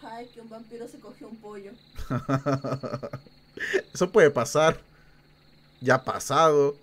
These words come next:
Speaker 2: Hola, el antihumano, bienvenido. ¿El juego completo? No, todavía está en desarrollo. Eh, más huevos. ¿Cuántos vamos? Tres de ocho. Nada mal.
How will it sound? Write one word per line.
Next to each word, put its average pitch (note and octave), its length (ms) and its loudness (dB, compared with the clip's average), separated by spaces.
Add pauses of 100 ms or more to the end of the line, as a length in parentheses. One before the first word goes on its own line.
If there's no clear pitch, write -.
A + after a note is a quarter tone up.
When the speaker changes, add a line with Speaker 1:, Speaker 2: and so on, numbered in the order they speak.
(1080)
Speaker 2:
Hola, D3 640 4 (400)
el C3 200 2
antihumano, A#2 760 0
bienvenido. A2 720 2 (720)
¿El C#3+ 80 4
juego F3+ 280 4
completo? F3 540 4
No, F#3 220 2
todavía D#3 300 6
está F#3 120 2
en G#3+ 60 2
desarrollo. D#3 560 6
Eh, G3+ 140 8
más F#3 160 4
huevos. E3 360 4 (1600)
¿Cuántos D3+ 280 0
vamos? C#3 420 2 (1800)
Tres D#3+ 220 6
de D#3+ 140 6
ocho. B2 320 2 (280)
Nada C#3 260 2
mal. G#2+ 240 2